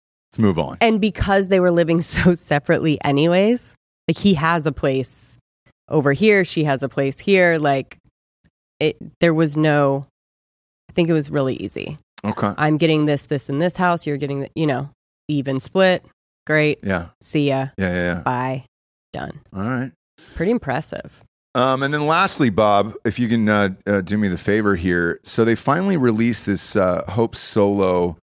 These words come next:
Speaker 1: body cam footage for when she was arrested in, in that Walmart for the,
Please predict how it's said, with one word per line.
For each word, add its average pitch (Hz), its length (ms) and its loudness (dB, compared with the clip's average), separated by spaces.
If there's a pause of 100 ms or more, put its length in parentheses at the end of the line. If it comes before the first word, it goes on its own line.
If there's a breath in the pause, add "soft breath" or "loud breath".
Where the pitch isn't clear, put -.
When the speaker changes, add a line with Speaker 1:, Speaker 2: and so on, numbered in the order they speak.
(340 soft breath)
Speaker 1:
body 92 480 -2
cam 127 440 -4
footage 139 640 -2
for - 140 -8
when 98 140 -4
she 92 140 -8
was 90 100 -4
arrested 87 460 -4
in, 92 100 -4
in 90 120 -4
that 82 200 -4
Walmart 95 500 -4 (520)
for 98 80 -10
the, 85 140 -8